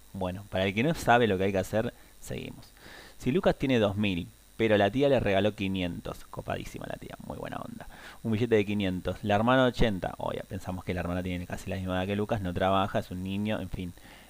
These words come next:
De ochenta pesos está bastante bien para alguien que te va a ofrecer más si es tu hermana, ¿no? El vecino te dio cinco, bueno, esa moneda de cinco no se desprecia porque te la regala el vecino, así no te regalara nada, siempre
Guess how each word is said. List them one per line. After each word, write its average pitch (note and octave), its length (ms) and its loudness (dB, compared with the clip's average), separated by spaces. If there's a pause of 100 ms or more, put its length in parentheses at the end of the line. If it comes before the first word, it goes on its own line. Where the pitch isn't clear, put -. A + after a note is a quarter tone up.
De E2+ 580 -4 (400)
ochenta F#2+ 300 0
pesos G#2 340 -2
está - 240 -6
bastante F2 420 -2
bien F2 280 -4
para F2 180 -4
alguien E2 220 -4
que E2+ 80 -6
te G2 160 -12
va E2+ 340 -4
a F2+ 160 -2
ofrecer - 380 -8
más F#2 180 -2
si - 80 -4
es F#2 60 -6
tu F#2 80 -4
hermana, E2+ 280 -4
¿no? E2+ 140 -10 (600)
El A#2+ 80 4
vecino B2 320 4
te B2 80 2
dio A#2+ 140 6
cinco, F#2 500 -2
bueno, F2 220 -6
esa F2 180 -8
moneda F2+ 240 -2
de G2 80 0
cinco G2+ 560 -4
no G#2 140 -4
se - 120 -8
desprecia F#2 600 -4
porque F#2 180 -4
te F2 80 -6
la F2 120 -6
regala F2 260 -2
el F2 60 -2
vecino, G2+ 360 -4
así E2+ 220 -6
no F#2 100 -4
te F2+ 80 -4
regalara E2+ 380 -4
nada, F#2 360 -4
siempre F2+ 460 -8